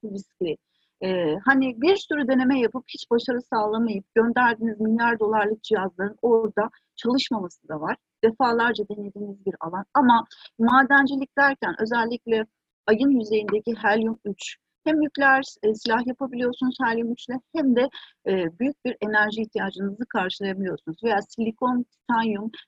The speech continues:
veya yeni asteroidler üzerinde bulunacak ve dünyadaki element tablosu içinde olmayan yeni maden türleri.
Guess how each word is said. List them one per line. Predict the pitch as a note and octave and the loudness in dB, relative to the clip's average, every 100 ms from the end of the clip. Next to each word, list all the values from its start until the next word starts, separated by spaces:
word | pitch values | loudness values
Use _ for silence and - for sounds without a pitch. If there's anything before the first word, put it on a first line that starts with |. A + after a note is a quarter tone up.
| - | -2
veya | C4 B3 | 2 2
yeni | A#3 B3 C4+ - | 2 2 2 0
asteroidler | A3 - A#3+ A#3 - B3+ | -6 -4 0 0 0 -4
üzerinde | G#3+ G#3 G3 F#3+ E3+ | -4 -4 -4 -4 -4
bulunacak | G3+ B3 B3 C#4 C4+ - | -2 2 2 2 0 -2
ve | A#3 | -4
dünyadaki | A3+ B3+ A#3+ A#3 - B3+ | 0 0 0 -4 -4 -6
element | G#3 G#3+ A3 B3+ C4+ | 0 2 4 2 0
tablosu | A#3+ G#3+ G3 - | -6 -6 -6 -8
içinde | - - G3+ F3+ A3 | -14 -8 -4 -4 -4
olmayan | D#4 E4 C#4 D4 - _ | -2 2 4 4 2 _
yeni | A#3+ B3+ | 2 4
maden | C4 A3+ G#3 G#3 G3+ | 6 4 2 0 -2
türleri. | - F3 C#3 - | -6 -14 -12 -12